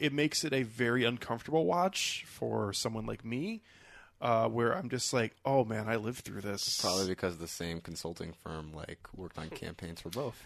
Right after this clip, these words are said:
Speaker 2: Yeah.
Speaker 1: They did, uh, and the interesting part about that is the
Speaker 2: Did they mention
Speaker 1: last
Speaker 2: that in the
Speaker 1: Yes.
Speaker 2: Yeah.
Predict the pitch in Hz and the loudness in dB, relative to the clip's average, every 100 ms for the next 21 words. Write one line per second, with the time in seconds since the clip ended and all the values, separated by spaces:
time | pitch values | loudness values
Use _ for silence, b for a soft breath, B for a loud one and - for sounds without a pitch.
0 | - 120 - 151 156 - 240 190 156 - | -6 -6 2 2 4 4 6 8 6 6
1 | 143 143 135 131 147 143 139 131 123 175 | 8 10 10 8 4 2 2 2 2 2
2 | 180 - 135 120 117 117 113 104 - 170 | 0 -2 -2 0 2 2 2 -2 -2 4
3 | 202 160 139 - 123 113 107 117 113 156 | 6 10 8 6 0 -2 -2 0 6 8
4 | 113 110 139 139 117 113 107 98 95 - | 8 6 6 6 6 4 2 0 -2 -2
5 | 110 - - - 78 | -2 0 -4 -4 -6